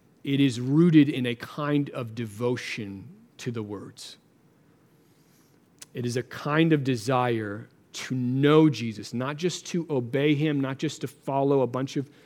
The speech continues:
rules, to know him and to cherish him and to adore him, just like we see in Psalm nineteen.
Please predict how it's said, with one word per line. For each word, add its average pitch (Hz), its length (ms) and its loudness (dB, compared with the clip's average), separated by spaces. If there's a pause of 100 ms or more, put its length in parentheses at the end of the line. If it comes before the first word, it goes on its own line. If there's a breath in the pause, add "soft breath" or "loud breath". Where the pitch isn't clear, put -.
(420 soft breath)
rules, 139 560 4 (240 loud breath)
to 143 220 -2
know 143 540 6
him 107 500 -6 (320 soft breath)
and 131 160 -6
to 117 120 -6
cherish 160 720 2
him 110 300 -10 (240 soft breath)
and 123 160 -6
to 127 240 0
adore 143 500 6
him, 101 340 -8 (300 soft breath)
just 127 400 -2
like 127 220 -4
we 127 100 -4
see 113 500 -8 (220 soft breath)
in 113 160 -6
Psalm 110 320 -8
nineteen. 107 540 -10